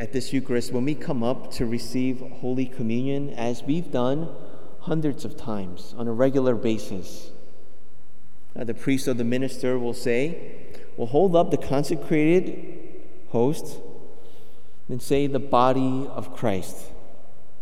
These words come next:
You know, after body, there's really a parenthesis, "and blood,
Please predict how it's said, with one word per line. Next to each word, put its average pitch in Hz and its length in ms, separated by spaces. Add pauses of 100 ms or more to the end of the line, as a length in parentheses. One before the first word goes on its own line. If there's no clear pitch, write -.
(360)
You - 40
know, 135 60
after 135 340
body, 127 480 (220)
there's 123 240
really 170 200
a 120 60
parenthesis, 117 960 (960)
"and 117 260
blood, 113 440